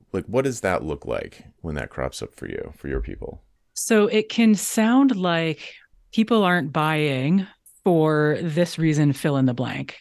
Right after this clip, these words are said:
Speaker 1: Mm-hmm.
Speaker 2: Like, people aren't buying, "I think my price is too high."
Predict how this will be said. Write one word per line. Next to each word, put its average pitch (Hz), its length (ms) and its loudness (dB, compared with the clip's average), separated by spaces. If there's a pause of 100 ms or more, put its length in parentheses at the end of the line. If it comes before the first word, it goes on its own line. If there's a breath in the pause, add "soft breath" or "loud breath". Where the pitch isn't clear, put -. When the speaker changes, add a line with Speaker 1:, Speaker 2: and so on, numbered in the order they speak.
(340 loud breath)
Speaker 1:
Mm-hmm. 73 280 -20 (220)
Speaker 2:
Like, 151 380 -6 (240)
people 214 320 0
aren't 196 180 2
buying, 180 320 0
"I 160 80 0
think 165 240 -2
my 156 140 0
price 165 400 -2
is 147 140 -4
too 143 200 -2
high." - 400 -6